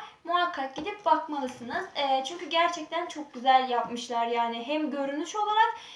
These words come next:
hem kullanım açısından diğer borcamlara göre çok daha iyi ürünler. E, onları da şu şekilde göstermem gerekirse, e, bu küçük olan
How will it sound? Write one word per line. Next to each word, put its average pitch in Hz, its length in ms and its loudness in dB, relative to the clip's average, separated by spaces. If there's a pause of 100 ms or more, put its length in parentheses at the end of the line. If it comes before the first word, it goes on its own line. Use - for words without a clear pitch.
(120)
hem 392 240 -2
kullanım 330 520 -2
açısından 508 580 -2
diğer 370 320 4
borcamlara 262 580 2
göre 415 300 -2
çok 320 280 -4
daha 233 220 -4
iyi 226 220 -8
ürünler. 226 480 -2 (560)
E, 269 300 4 (280)
onları 453 420 2
da 453 140 0
şu - 120 -4
şekilde 392 320 -4 (160)
göstermem 381 540 0
gerekirse, 359 840 -2 (800)
e, 233 300 -4 (380)
bu 466 280 2
küçük - 280 -4
olan 254 360 4